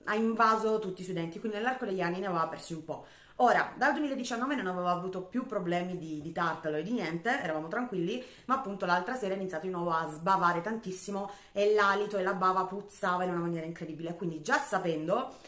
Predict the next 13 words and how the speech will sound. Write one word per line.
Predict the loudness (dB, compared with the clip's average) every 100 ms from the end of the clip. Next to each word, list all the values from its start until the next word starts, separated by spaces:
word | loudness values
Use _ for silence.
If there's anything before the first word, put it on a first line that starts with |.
| -14 -2
cosa | 0
abbiamo | 2 0 -2
fatto? | -4 -4
Abbiamo | -2 0 0
subito | -2 -2
chiamato | 0 -2 -2
Simone | -2 -2 0 -2
che | -4
ci | -6
ha |
fatto | -6 -4 0
la | 2
cortesia | 2 -2 -2 -4 0 2 0